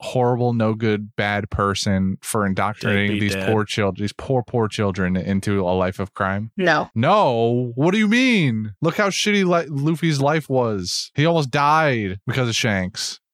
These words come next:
Speaker 3: And it wasn't Shanks's fault.
Speaker 1: Sure it was. He got him into pirating.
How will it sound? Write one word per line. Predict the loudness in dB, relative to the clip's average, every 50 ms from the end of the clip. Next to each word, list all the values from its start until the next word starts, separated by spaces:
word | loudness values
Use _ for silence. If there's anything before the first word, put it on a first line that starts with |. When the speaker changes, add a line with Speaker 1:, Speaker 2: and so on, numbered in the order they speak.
| -4 -2
Speaker 3:
And | 2 2
it | 2 2 2 0 0
wasn't | 0 -2 0 -2 -2 -2 -2 -2
Shanks's | -2 -4 -4 -4 -4 -6 -6 -6 -4
fault. | -2 -2 -2 -2 -4 -6 -10 -10
Speaker 1:
Sure | -2 0 2 2 2
it | 2
was. | 2 2 2 2 0 0 -2
He | -2 0
got | 2 2 2
him | 2 0
into | 0 0 0 0
pirating. | 0 0 0 2 2 0 0 0 -2 -2 -4 -6 -6